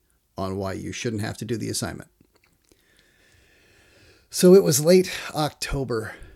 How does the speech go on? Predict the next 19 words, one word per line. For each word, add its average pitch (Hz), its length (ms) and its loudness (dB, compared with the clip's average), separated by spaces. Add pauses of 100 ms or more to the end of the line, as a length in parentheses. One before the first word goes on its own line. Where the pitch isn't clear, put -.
(380)
of 120 260 -6
my 117 180 -4
second 120 420 -4
junior 120 380 -8
year 117 240 -6
in 117 160 -8
college. 113 580 -6 (500)
I 104 160 -8
was 101 180 -8
majoring 110 440 -8
in 104 140 -8
public 117 360 -8
relations 147 540 -4
because 98 580 -12
there 98 160 -10
was 90 260 -12
no 117 220 -8
math 117 280 -8
requirement. - 460 -16